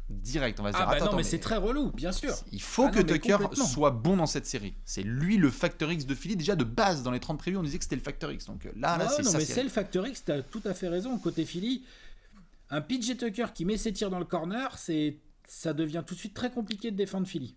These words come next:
Speaker 1: C'est ça. Ou sinon, bah, il a pas mis son shoot dans le corner, il a trente-sept ans et merci P J, quoi, en fait. Voilà, c'était génial. Mais en fait, il va
Speaker 2: Ouais.
Speaker 1: falloir, va falloir rendre l'argent. Euh,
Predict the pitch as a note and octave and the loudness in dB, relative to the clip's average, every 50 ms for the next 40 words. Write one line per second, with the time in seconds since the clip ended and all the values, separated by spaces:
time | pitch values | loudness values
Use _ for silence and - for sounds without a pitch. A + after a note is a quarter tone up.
0 | _ - - - - F#2 - - E2+ E2 - - - C3 G2 - - E2 E2+ A2 | _ -8 -6 -4 -2 -2 -2 -2 -2 -4 -6 -6 -6 -4 -4 -2 -4 -4 -4 -2
1 | C3+ A#2+ F#2+ F2+ E2 E2+ D#2 - A#2 A#2 A#2 G#2 - A2 - - G#2+ G2+ G2 G2 | 0 0 0 0 -2 -4 -2 -2 0 0 0 -2 -2 -4 -6 -6 -4 -4 -4 -2
2 | - - E2 E2+ F2 G#2+ C#3+ D3 C3 G2+ F2 D#2+ E2 - - - D3 C3+ A#2 - | -2 -4 -4 -2 -2 -2 -2 -2 -2 -2 -4 -6 -8 -8 -6 -4 -4 -4 -4 -4
3 | F#2 - - A#2 D3 C#3 A2 F#2+ G2 F#2+ - - A#2+ - - D3 F#3+ C4+ C#4+ - | -6 -4 -4 -2 -2 0 0 -2 -2 -2 -4 -6 -8 -8 -8 -8 -8 -6 -6 -6
4 | - F2 - - - - - - - G#2+ C3 D#3+ D#3 - - - - A#2+ A2+ B2+ | -8 -10 -10 -10 -12 -12 -12 -14 -12 -12 -10 -10 -10 -10 -10 -10 -10 -8 -6 -6
5 | D#3+ G3 F3+ - - - _ - - F2 E2+ E2 D#2+ D#2 - - - - - E2+ | -6 -6 -8 -8 -12 -16 _ -14 -10 -10 -8 -8 -10 -10 -10 -10 -8 -6 -6 -6
6 | E2+ E2+ F#2 F#2 F2 E2 E2 E2 D#2+ - F2+ E2+ D#2 G2 G#2+ A#2 B2 B2+ D3 D#3+ | -6 -4 -4 -4 -4 -4 -4 -6 -6 -6 -4 -4 -2 -2 -2 -4 -4 -6 -6 -10
7 | - - - - - - - - - - - A2+ A#2 A#2 A#2 A#2 A#2 A#2 A2+ A2+ | -12 -14 -20 -20 -20 -20 -20 -20 -20 -8 -2 0 2 2 2 2 2 0 0 0
8 | A2+ A2+ A2+ A2+ A2+ A2+ A2+ A2+ A2+ A2+ | 0 0 -2 -2 -2 -2 -2 -4 -4 -4